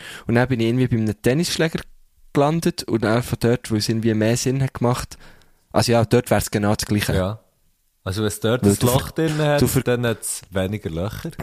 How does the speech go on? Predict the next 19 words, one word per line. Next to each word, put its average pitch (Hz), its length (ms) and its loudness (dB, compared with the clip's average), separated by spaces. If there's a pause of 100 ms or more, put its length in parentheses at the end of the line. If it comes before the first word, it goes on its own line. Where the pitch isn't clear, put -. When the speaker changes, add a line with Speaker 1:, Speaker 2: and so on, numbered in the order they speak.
Speaker 1:
du 131 80 0
vergrösserst 117 920 0
wie 117 100 4
einfach 110 300 0
eins 107 340 0
und 104 160 -2
es 107 120 -4
hat - 140 -4
dann 95 280 0
weniger. 90 420 0
Speaker 2:
Ja. 82 60 2
Speaker 1:
Also 90 180 -2
du 110 60 0
machst 104 240 -2
aus - 160 -4
zwei 104 180 0
Löchern 104 440 0
eigentlich 92 360 -2
Speaker 2:
Eins. 90 400 -8